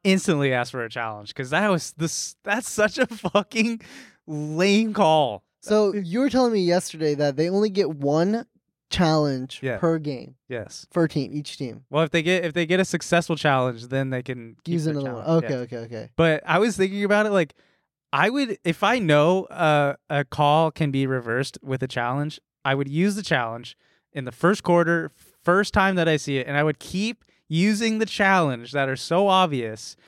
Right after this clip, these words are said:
Speaker 1: until the refs are just so embarrassed of, like, having to, like, go to the fucking s-, the s-, T V screen
Speaker 2: And
Speaker 1: and be
Speaker 2: be
Speaker 1: like,
Speaker 2: wrong.
Speaker 1: Yes. I hope that they fucking do that because I hope they get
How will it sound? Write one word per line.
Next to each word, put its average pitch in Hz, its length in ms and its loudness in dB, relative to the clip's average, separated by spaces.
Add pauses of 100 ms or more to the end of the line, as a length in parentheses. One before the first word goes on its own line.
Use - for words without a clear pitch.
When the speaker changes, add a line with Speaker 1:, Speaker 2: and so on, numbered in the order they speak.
(260)
Speaker 1:
until 160 360 0
the 170 120 2
refs 175 380 0
are 180 100 2
just 160 300 -4
so 180 340 2
embarrassed 165 800 0
of, 147 200 0
like, 151 200 0
having 160 360 -2
to, 175 160 0
like, 156 300 -2 (320)
go 151 240 4
to 185 80 2
the 175 140 2
fucking 165 580 0 (200)
s-, - 120 -20
the 147 120 -2
s-, - 180 -6
T 160 180 -2
V 156 160 0
screen 175 300 -2
Speaker 2:
And - 100 2
Speaker 1:
and 131 80 4
be 202 40 4
Speaker 2:
be 196 40 6
Speaker 1:
like, 180 80 4
Speaker 2:
wrong. 175 340 2
Speaker 1:
Yes. 139 400 -2 (400)
I 156 140 4
hope 190 320 2
that 190 180 2
they 165 200 2
fucking 147 400 -4
do 120 140 -6
that 104 220 -4
because 151 480 0 (420)
I 160 100 2
hope 233 120 0
they 233 100 2
get 214 180 0